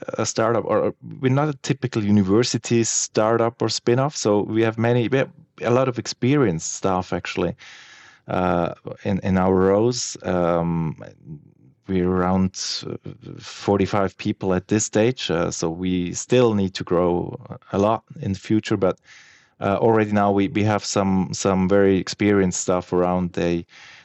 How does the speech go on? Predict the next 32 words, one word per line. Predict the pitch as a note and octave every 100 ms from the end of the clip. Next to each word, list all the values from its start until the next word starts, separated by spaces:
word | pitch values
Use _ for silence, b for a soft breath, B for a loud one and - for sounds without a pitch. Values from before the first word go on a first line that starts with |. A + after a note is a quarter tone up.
| B -
they, | F2 F2 F2 F2
uh, | E2 E2 D#2+ D#2+ D#2 - -
work | G2 G2+
together | - F#2+ F#2 F#2
very | F2+ G2
closely | - F#2+ F2+ -
with | F2+ E2+
the | F2+
youngsters | E2 G2 - G2 G2 F#2+
and, | F2 D#2+ D#2+
and | G2+
our | G2 G#2
founders. | - G2 A2+ G#2 F2+
They're | - F#2 F2+ -
from | - - - G2
the | G2
industry. | A2 A#2 A2 - G2
It's | -
not | G#2+ G2 - - -
the, | F2+ F2+ -
it's | G2+ -
not | A2 G#2+
the | - F#2 - _
typical, | - A2+ G#2 G2
let's | F#2 F2+
say, | - G2 F#2 B B B B B B -
uh, | - -
twenty-five, | A2 G#2 - G2+ G2
thirty-year-old | G#2+ G#2 G2 G2+ G#2 G2+ F#2+ F#2 F#2 F#2 - - - -
graduates. | G#2 A2 G#2+ F#2 -
It's, | G2 - -
uh, | G2